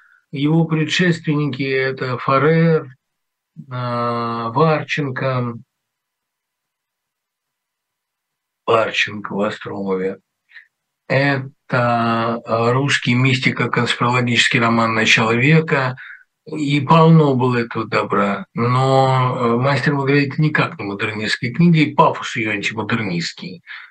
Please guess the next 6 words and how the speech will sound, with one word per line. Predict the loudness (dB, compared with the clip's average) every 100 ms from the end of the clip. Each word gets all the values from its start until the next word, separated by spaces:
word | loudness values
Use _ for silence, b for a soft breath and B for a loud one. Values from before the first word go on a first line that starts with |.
| B
Фаустианский | -2 0 4 4 4 4 4
роман | 4 4 4
очень | 4 4 4
редко | 4 0 -8
бывает | -8 -8 -8
модернистским. | -10 -4 -4 -2 -4 -6 -12 -16